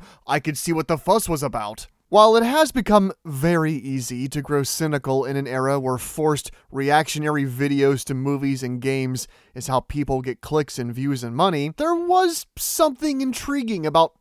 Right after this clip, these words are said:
Puss in Boots, of all things, getting the attention. But, due to my obsessive need for completion, I watched Shrek Four Ever After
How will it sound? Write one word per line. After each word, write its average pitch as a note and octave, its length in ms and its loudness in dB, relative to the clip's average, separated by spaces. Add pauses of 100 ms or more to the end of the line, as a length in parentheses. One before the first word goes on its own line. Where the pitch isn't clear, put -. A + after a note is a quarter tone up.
(140)
Puss - 360 -2
in G3 180 0
Boots, D#3+ 560 -2
of C#3+ 140 -2
all C#3 240 -2
things, B2+ 600 -2 (360)
getting E3+ 320 2
the C#3+ 120 0
attention. D3 640 -4 (240)
But, A3 640 2
due E3 200 -2
to - 180 -6
my C#3+ 420 0 (520)
obsessive C#3+ 800 -4
need C#3+ 240 -2
for C#3+ 160 -6
completion, C3+ 720 -4 (200)
I D3+ 140 8
watched D#3+ 500 2
Shrek - 580 -2
Four G3 480 0
Ever E3+ 340 0
After C3+ 500 -4